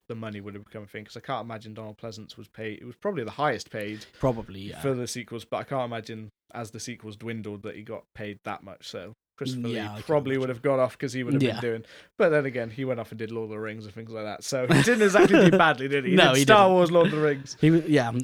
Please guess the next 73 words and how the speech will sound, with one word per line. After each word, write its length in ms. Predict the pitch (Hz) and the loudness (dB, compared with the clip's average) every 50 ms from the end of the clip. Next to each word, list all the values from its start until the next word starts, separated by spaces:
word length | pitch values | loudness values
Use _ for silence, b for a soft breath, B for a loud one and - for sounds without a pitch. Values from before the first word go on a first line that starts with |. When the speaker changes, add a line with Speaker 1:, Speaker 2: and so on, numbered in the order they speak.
| - _ _ - | -6 _ _ 2
Speaker 2:
Count 240 | - 165 170 151 - | 4 4 4 4 4
Dooku 340 | 156 151 139 - 143 135 135 | 4 4 4 4 2 0 2
and 280 | - 135 131 131 120 113 | 2 2 0 2 0 -2
Saruman, 560 | - - - 131 127 117 113 107 104 107 113 - - | -2 -2 0 0 0 0 -2 -4 -8 -10 -12 -6 -2
you 220 | 185 160 147 147 | 2 4 6 6
know? 160 | 139 135 175 | 6 6 6
<laughs> 460 | - - 302 302 262 - 381 320 277 - | 6 6 6 6 6 6 6 4 6 6
What 640 | 277 247 214 - 220 202 185 - 208 208 208 196 - | 6 6 6 6 6 4 4 2 0 -6 -8 -6 -2
more 140 | 180 180 165 | 0 2 6
Speaker 1:
So, 220 | 247 254 226 185 | 8 8 8 8
Speaker 2:
could 80 | 165 156 | 6 6
you 80 | 139 143 | 4 2
want? 240 | 135 127 113 - _ _ - | 0 0 -2 -4 _ _ -10
Speaker 1:
let's 340 | 165 175 202 220 214 - - | -2 2 2 2 2 0 0
have, 480 | - 220 214 214 202 190 165 151 147 - - | 4 6 6 8 6 6 2 -2 -6 -2 0
Speaker 2:
Let's 180 | 165 156 156 | 2 4 4
Speaker 1:
um, 260 | 156 156 151 156 151 - _ | 4 4 2 2 -2 -8 _
so 180 | - - 185 165 | -6 -2 -2 2
I've 260 | 165 196 226 208 156 | 4 4 2 2 2
done 260 | 160 180 170 170 165 | 2 2 2 2 2
also 420 | - 160 170 175 - - 117 110 - | 0 -2 -4 -4 -4 -6 -8 -8 -8
on 160 | - 123 123 | -10 -10 -8
mine, 260 | 131 139 127 120 117 | -8 -8 -8 -8 -8
I've 200 | 95 131 147 151 | -8 -6 -6 -4
done 260 | 139 135 127 127 123 | -4 -6 -6 -6 -6
mask 380 | 131 147 147 - - - - - | -4 -4 -4 -4 -6 -10 -10 -8
level 300 | 131 123 113 104 107 110 | -6 -6 -6 -8 -10 -14
for 140 | - - 117 | -12 -12 -12
me. 160 | 110 104 107 110 | -12 -12 -10 -4
Speaker 2:
Okay, 300 | 135 135 151 160 151 - | 0 2 2 2 2 0
I 40 | 117 | 0
Speaker 1:
So 60 | 120 127 | 2 2
Speaker 2:
didn't 100 | 131 135 | 2 4
Speaker 1:
my 140 | 147 147 151 | 4 6 6
Speaker 2:
do 40 | |
Speaker 1:
own 60 | 156 165 | 6 6
Speaker 2:
that. 100 | 160 156 | 4 4
Speaker 1:
little, 100 | 151 147 | 4 4
Speaker 2:
I 20 | 160 | 4
remember 200 | 180 214 220 190 | 6 4 4 4
Speaker 1:
it's 100 | 175 175 | 4 6
Speaker 2:
a 20 | 180 | 6
lot 40 | |
Speaker 1:
not 60 | 170 - | 4 4
Speaker 2:
of 40 | 104 | 0
them, 120 | 120 117 110 | -4 -8 -8
though. 160 | 110 117 113 - _ _ _ - _ | -10 -12 -14 -18 _ _ _ -10 _
Speaker 1:
is 120 | - 156 165 | -4 -4 -4
it, 120 | - - | -4 0
yeah, 260 | 160 160 147 123 110 - | 2 2 4 2 2 0
I, 160 | 170 208 - | 0 0 2
well, 160 | 214 214 233 233 | 4 6 6 6
I've 80 | 233 | 6
just 160 | 208 233 214 - | 4 0 -2 0
given 240 | 226 208 190 196 | 0 -2 0 0
my 200 | 190 185 180 180 185 | 0 2 2 4 2
own 100 | 180 180 | 2 2
little, 400 | 170 170 160 160 151 151 143 - _ - | 2 2 2 2 0 0 -2 -4 _ -4
I, 120 | 160 170 | -4 -2
I 120 | - - 175 | -2 -2 -6
was 120 | 170 160 | -6 -4
trying 140 | - 208 202 | -2 -2 -2
to 60 | 190 | -2
think 180 | - - 160 151 | -4 -6 -6 -6
of 80 | 156 - | -8 -4
how 200 | - 196 202 214 | -2 0 0 0
do 140 | 190 190 | 0 -2
I 60 | 180 170 | -2 -4
describe 500 | 151 147 - - - 151 147 139 131 123 | -4 -6 -8 -6 -2 0 0 0 0 -2
what 100 | 131 120 | -6 -8
the 60 | 127 | -8
masks 380 | 127 127 120 120 - - - - | -8 -8 -8 -10 -10 -12 -12 -10
are, 220 | 117 113 113 110 | -10 -10 -10 -12